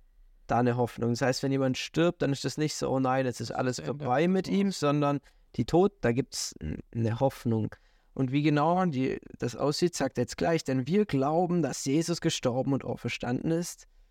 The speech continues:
Speaker 1: Ähm, so wird Gott auch die Entschlafenen durch Jesus mit ihm führen.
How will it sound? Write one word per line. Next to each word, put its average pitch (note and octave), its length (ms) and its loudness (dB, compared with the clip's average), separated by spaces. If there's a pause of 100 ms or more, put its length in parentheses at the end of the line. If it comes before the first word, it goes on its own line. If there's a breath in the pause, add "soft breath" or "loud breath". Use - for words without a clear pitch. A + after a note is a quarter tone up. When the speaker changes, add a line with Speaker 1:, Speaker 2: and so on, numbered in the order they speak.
(520)
Speaker 1:
Ähm, C3 340 0 (100)
so E3 280 0
wird D#3+ 200 0
Gott D#3 300 0
auch - 160 -2
die C3 100 -2
Entschlafenen C3 840 0
durch A#2+ 220 -2
Jesus C3+ 680 0
mit A#2+ 220 -4
ihm C#3+ 400 -2
führen. D#3 600 0